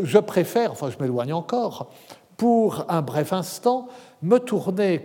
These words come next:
comme Dodds l'a fait lui-même, vers ce livre, euh, de, euh, Ruth Benedict, le, le Chrysanthème et le Sabre,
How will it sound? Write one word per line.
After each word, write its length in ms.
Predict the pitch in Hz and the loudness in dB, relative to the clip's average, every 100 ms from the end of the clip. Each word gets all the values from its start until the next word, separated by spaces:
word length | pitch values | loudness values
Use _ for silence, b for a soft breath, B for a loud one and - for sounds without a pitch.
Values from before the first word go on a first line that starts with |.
| - | -2
comme 420 | 233 220 190 170 139 | 2 2 0 -6 0
Dodds 240 | 170 196 - - - - _ | 2 2 0 -14 -18 -20 _
l'a 140 | 143 165 | 0 2
fait 160 | - | 2
lui-même, 600 | 135 147 175 247 247 214 156 B B B | -2 -2 0 -2 -2 -4 -6 B B B
vers 560 | 143 220 240 240 202 180 B B | 2 4 4 2 0 0 B B
ce 220 | - - | -6 0
livre, 680 | 180 180 220 220 196 226 208 180 | 2 4 0 0 0 0 2 2
euh, 160 | 170 | 2
de, 160 | 143 190 | 4 4
euh, 1080 | 208 208 185 170 160 156 147 143 139 139 131 | 4 2 2 4 4 2 -2 -4 -4 -6 -8
Ruth 440 | 131 180 196 - | -2 0 0 -2
Benedict, 680 | 139 143 135 117 123 - - 127 | -2 -2 -2 -4 -10 -10 -12 -8
le, 220 | 143 135 110 B B | -2 -2 -2 B B
le 220 | 175 156 151 | 4 6 6
Chrysanthème 840 | - 143 147 127 185 185 185 175 B B - | 2 0 0 2 2 2 2 -4 B B 2
et 340 | 175 175 175 160 | 4 6 2 -2
le 200 | 139 131 | -2 -2
Sabre, 680 | - 131 110 - 123 - | -2 -4 -4 -8 -12 -14